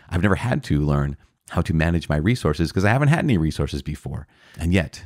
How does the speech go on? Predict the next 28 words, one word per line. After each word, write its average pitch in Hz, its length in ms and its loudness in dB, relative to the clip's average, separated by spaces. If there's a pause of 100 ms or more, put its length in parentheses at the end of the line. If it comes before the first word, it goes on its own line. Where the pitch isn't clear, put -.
(340)
uh, 82 120 -8
when 82 120 0
we 78 60 -4
gather 80 340 0
little 85 200 -2
by 87 140 0
little 78 420 -4
or 78 80 -10
gain 80 240 0
little - 180 0
by - 140 -4
little, 73 400 -4 (500)
we 92 140 4
learn 104 320 4
little 78 180 2
by 76 140 2
little 78 240 2
<laughs> - 100 0
how 98 80 2
to 92 100 2
increase 85 360 0
it. 69 120 -4 (300)
And 85 160 2
the 78 60 0
same 110 180 0
thing 92 160 0
is 80 140 0
true 76 320 -2